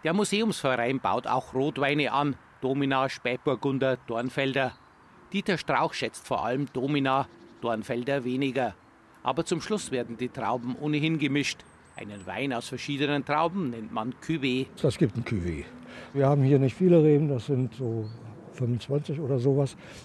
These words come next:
Speaker 2: Aber dann haben wir vorne am Weg noch eine Reihe, das sind noch mal fünfzehn oder was. Und da kriegen wir insgesamt dreißig Liter Rotwein oder vierzig Liter. Er hat natürlich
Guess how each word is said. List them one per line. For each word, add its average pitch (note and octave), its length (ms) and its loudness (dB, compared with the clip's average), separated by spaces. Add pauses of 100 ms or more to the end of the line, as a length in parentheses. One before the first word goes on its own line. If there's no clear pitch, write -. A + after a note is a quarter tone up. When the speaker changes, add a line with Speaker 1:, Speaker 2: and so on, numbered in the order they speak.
Speaker 2:
Aber B2+ 180 2
dann B2+ 120 4
haben A#2+ 140 2
wir G2 80 4
vorne C#3+ 340 2
am A2+ 200 -4
Weg D3 240 4
noch D3 180 2
eine A#2 180 0
Reihe, C3+ 260 6
das A#2+ 180 0
sind A#2 100 -2
noch C3+ 140 0
mal A2+ 320 2 (280)
fünfzehn C3+ 420 0
oder A#2+ 260 4
was. B2+ 180 0
Und A#2+ 60 0
da G2 80 0
kriegen G#2+ 260 0
wir G2 60 -4
insgesamt F#2 500 -4
dreißig F2 320 0
Liter F#2+ 200 0
Rotwein F2 500 0
oder E2+ 160 -4
vierzig - 400 -4
Liter. F#2 320 -2 (220)
Er D3 120 2
hat F#3 160 2
natürlich F3 680 2